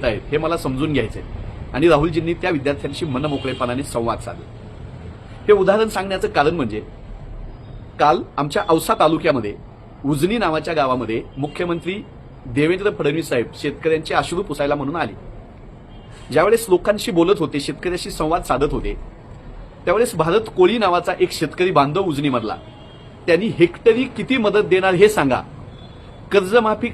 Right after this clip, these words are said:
कधी देणार हे सांगा, हे अतिशय शांत भाषेमध्ये स्थिर शांत चित्तानं उभा राहून अतिशय अहिंसक पद्धतीनं या शेतकरी बांधवानं मुख्यमंत्र्यांना विचारलं.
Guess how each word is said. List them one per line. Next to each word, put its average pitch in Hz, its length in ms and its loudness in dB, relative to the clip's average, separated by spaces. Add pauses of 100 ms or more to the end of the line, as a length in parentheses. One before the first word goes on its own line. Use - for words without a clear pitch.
कधी 196 200 2
देणार 180 280 4
हे 165 200 6
सांगा, 123 280 0 (680)
हे 214 40 8
अतिशय 220 440 2
शांत 208 340 2
भाषेमध्ये 151 520 2 (320)
स्थिर - 360 -4
शांत 226 300 0
चित्तानं 180 400 -2
उभा 165 260 4
राहून 180 200 0
अतिशय 214 400 -4
अहिंसक 185 360 0
पद्धतीनं 131 520 0 (600)
या 170 140 6
शेतकरी 160 360 0
बांधवानं 127 380 0
मुख्यमंत्र्यांना 127 640 -2
विचारलं. 123 340 -6